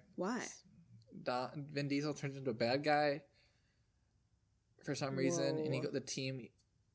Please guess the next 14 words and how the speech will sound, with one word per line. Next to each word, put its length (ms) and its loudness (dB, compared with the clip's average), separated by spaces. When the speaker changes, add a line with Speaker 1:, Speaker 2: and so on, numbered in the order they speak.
Speaker 2:
Charlize 420 2
Theron 420 -2
Speaker 1:
Never 280 0
saw 280 4
it 100 -8
Speaker 2:
and 120 -2
Vin 180 2
Speaker 1:
coming. 60 0
Speaker 2:
Diesel. 560 2
Charlize 260 0
Theron, 280 4
Speaker 1:
Wait, 140 8
Speaker 2:
Mad 140 8
Max. 120 12